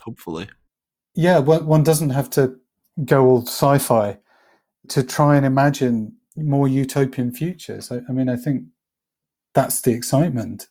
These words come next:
Speaker 2: Um, of course, McKenna thought it would open us to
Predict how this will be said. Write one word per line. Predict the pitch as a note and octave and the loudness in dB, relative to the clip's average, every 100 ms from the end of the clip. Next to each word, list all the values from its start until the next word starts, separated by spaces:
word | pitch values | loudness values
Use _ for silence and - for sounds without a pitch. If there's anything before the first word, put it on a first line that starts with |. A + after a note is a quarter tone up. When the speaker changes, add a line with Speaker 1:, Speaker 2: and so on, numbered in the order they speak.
| - | -6
Speaker 2:
Um, | A#2 A2+ G#2+ G#2 _ _ - - - - - | -4 -2 -4 -8 _ _ -20 -20 -20 -8 -2
of | C#3 | 2
course, | D3+ C#3 | 2 2
McKenna | C3 - D3 B2+ A#2+ - | 0 4 4 4 2 -4
thought | - B2+ B2 | 0 2 2
it | C3 | 0
would | B2+ B2+ | 2 2
open | B2+ B2+ A#2 | 2 0 -2
us | A2+ - - | -2 -4 -8
to | - A#2 A2+ | -2 0 0